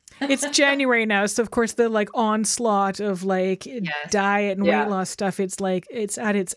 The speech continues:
Speaker 1: apex right now. And
Speaker 2: That's
Speaker 1: the
Speaker 2: right.
Speaker 1: fact that there's an alternative to relate to your health and your body and yourself in a different way, like, to me, it just, it shouldn't be this, like, surprising alternative. I mean, to me, it should be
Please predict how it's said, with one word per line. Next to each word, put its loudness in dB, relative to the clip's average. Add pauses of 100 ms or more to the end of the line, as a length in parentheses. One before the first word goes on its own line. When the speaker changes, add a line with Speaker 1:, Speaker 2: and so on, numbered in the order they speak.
Speaker 1:
apex -2
right -2
now. -4 (340)
And 0
Speaker 2:
That's -2
Speaker 1:
the 0
Speaker 2:
right. -6
Speaker 1:
fact 0
that -4
there's 0
an -2
alternative -4 (320)
to -2 (680)
relate -4
to -2
your -2
health -6
and 0
your -2
body -4
and -2
yourself -6
in -2
a 0
different -6
way, -4 (240)
like, -4 (280)
to 0
me, 0
it 0
just, -4
it -2
shouldn't 0
be -2 (300)
this, -4
like, -2
surprising -2
alternative. -4
I -8
mean, -6
to -6
me, 2
it -8
should -6
be -8